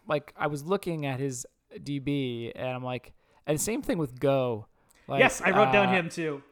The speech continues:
Speaker 2: Uh,
Speaker 1: Yeah, I'm like, I've seen this guy a million times, too, but I was, like, trying to, like, figure out what is the movie,
Speaker 2: uh, s-,
Speaker 1: like, what is
Speaker 2: yes,
Speaker 1: the thing?
Speaker 2: Clyde, uh, Kawatsu,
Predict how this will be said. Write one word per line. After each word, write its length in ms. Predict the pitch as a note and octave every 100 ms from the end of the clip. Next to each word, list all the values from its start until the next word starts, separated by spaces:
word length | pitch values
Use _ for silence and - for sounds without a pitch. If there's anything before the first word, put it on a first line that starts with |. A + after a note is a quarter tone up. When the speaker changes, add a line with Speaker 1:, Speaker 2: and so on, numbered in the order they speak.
| -
Speaker 2:
Uh, 300 | D#3 D3+ D3+
Speaker 1:
Yeah, 200 | D#3 C#3
I'm 220 | - D3+
like, 180 | D3+ D#3+
I've 100 | F#3+
seen 240 | - A#3+ E3
this 180 | E3+ -
guy 200 | D#3 C#3+
a 80 | C#3+
million 360 | C#3+ D3+ D3+
times, 380 | C#3+ C#3+ C#3 C3+
too, 260 | - D#3+ C3+
but 100 | C#3+
I 40 |
was, 100 | C#3+
like, 140 | D#3 -
trying 400 | - E3 E3 E3
to, 100 | D#3+
like, 180 | D#3 -
figure 300 | E3+ D3+ D#3
out 240 | D3 -
what 200 | D3 D#3
is 300 | - D#3 D#3
the 120 | C#3+ C#3
movie, 320 | C#3+ D3+ F3+
Speaker 2:
uh, 140 | D#3+
s-, 120 | C#3+
Speaker 1:
like, 220 | C#3+ C#3 -
what 260 | B2+ D3
is 140 | D3 E3
Speaker 2:
yes, 180 | D#3+ D3
Speaker 1:
the 60 |
thing? 220 | C#3+ E3 E3+
Speaker 2:
Clyde, 440 | F3 F3+ G#3 G#3+
uh, 220 | G3 F3 E3
Kawatsu, 640 | - D#3+ D3+ - C#3+